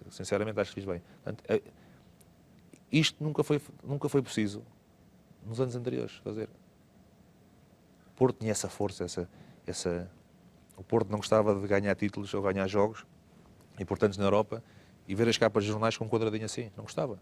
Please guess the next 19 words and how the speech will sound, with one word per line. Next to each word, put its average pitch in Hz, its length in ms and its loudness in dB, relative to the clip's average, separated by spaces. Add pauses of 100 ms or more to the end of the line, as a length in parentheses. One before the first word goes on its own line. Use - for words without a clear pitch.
(240)
os 92 80 -6
jogadores 117 260 2
não 110 60 -6
gostavam. 101 340 -4 (1040)
Nós 120 100 -6
não 131 80 -2
gostávamos 117 300 2
disso. 113 300 -6 (680)
Nós 101 200 0
tínhamos 120 240 -2
que - 80 -12
demonstrar 104 420 0
que - 120 -2
o 104 120 -2
quadradinho 113 380 0
tinha 117 100 -4
que - 80 -10
ser 113 80 2
maior. 104 320 4